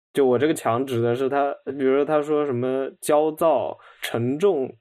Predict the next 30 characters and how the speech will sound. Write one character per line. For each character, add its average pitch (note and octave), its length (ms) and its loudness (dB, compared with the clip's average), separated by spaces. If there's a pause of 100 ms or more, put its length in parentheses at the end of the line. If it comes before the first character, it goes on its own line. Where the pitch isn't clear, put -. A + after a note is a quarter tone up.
(140)
然 A#2 180 -4
后 C3 360 0
突 F#3 180 0
如 D#3+ 180 4
其 D3+ 160 -6
来 C3+ 240 0
火 A2 400 -6
灾， C#3 460 0 (160)
就 D3 140 0
他 E3 160 2
用 F3+ 240 2
的 D#3+ 60 -4
都 E3 140 0
是 F3 80 0
这 A3 160 -2
种 B2+ 160 0
词 G#2+ 160 -8
儿。 G#2+ 220 -6
然 C3 160 -2
后 D#3 360 -4 (640)
就 A#3+ 100 -4
是 G3 60 2
你 C#3+ 180 2
看 F3 240 0
他 F3 260 0
那 F#3+ 140 0
个 C#3 140 0
画 E3+ 220 0
面， C#3+ 360 -2
他 D#3+ 260 0